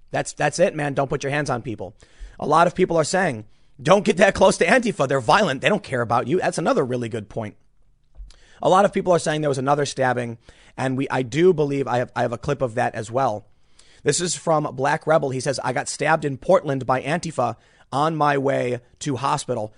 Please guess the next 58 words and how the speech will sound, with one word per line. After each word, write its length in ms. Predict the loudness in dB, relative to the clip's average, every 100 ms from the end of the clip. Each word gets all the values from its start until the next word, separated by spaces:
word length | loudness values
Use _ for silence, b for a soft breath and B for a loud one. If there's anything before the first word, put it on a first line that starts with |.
| b b
I 140 | -2
don't 300 | 2 2 2
know 180 | 2 2
if 160 | 0 -2
this 160 | -4
is 100 | -4
the 60 | -6
same 300 | -4 -4 -2
guy. 240 | 0 0 0
I 80 |
don't 320 | 0 2 2 0
think 160 | 0
it 100 | 2
is 220 | 2 2
because 260 | -4 -6 -2
I 60 | 0
looked 260 | 0 -2
at 80 | -2
some 140 | -4
of 80 | -4
his 160 | -6 -8
tweets. 240 | -8 -8
But 120 | -6
again, 340 | -2 0 -2 -4
listen, 240 | -4 -4 -4
man, 220 | -8 -12 -20 _ b b b b b -6
I'm 140 | -4
just 220 | 0 -2 0
trying 340 | 2 2 0
to 100 | -4
give 220 | -4 -2
you 140 | 0 0
a 40 |
base 280 | 2 -2 0
level 380 | 0 2 0 0
of, 240 | -2 -4
of 120 | -2
understanding 360 | -2 0 -2 -6
of 40 |
what's 80 | -6
going 220 | -4 -2
on. 240 | -2 -4 -6 -14 b b b 0
There 140 | 2
have 60 | 2
been 100 | 2
a 40 |
few 180 | 4 2
people 280 | 2 0 0
who 100 | 2
are 120 | 2
like, 400 | 2 0 -2 -4
"Oh, 140 | -2 0
you're 120 | 0
just 200 | -4 -4
pulling 320 | -2 0 0
up 120 | -2
videos." 640 | -2 2 2 2 0 -6 -12
Yes, 400 | -4 -4 -4 -12